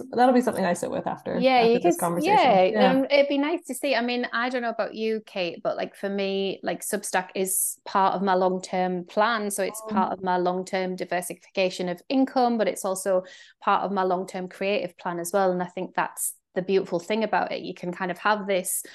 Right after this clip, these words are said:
Speaker 2: push-pull, like, is it this, is it that? The freedom over, like, birthing a new thing. And then you can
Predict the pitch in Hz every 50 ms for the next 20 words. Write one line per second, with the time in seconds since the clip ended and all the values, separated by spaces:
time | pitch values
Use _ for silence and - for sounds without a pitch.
0 | - - - - - _ _ - 254 240 - - - - - 226 220 220 220 208
1 | 196 190 190 - 208 202 233 226 - - 240 254 254 - 220 202 - - - -
2 | 240 233 240 226 185 208 202 - _ - 247 254 254 226 247 233 233 233 226 208
3 | 220 214 208 202 196 - 196 - 226 226 233 233 - 226 220 220 214 220 220 220
4 | 208 - - 233 220 220 226 220 220 214 - 208 202 196 190 190 190 196 196 190
5 | 190 190 196 196 - - - 208 185 185 - 185 185 185